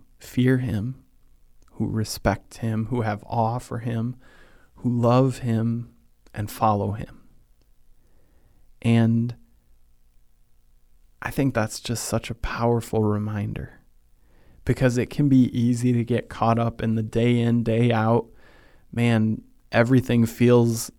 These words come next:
urgent or like an emergency or like a way bigger deal than it realistically probably is. And we can kinda lose sight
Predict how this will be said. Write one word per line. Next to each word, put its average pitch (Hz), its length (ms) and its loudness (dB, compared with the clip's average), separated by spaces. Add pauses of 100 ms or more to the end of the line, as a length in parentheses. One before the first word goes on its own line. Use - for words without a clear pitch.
(220)
urgent 131 640 6
or 95 140 0
like 107 280 0
an 107 80 -2
emergency 131 760 2
or 117 140 4
like 107 240 -2
a 95 60 -2
way 117 320 2
bigger 139 360 4
deal 117 500 0 (460)
than 120 200 4
it 117 240 0 (200)
realistically 123 840 4
probably 123 960 4
is. 117 560 -6 (1600)
And - 120 -8
we 127 80 0
can 127 200 -6
kinda 120 280 0
lose 110 340 0
sight 104 420 -4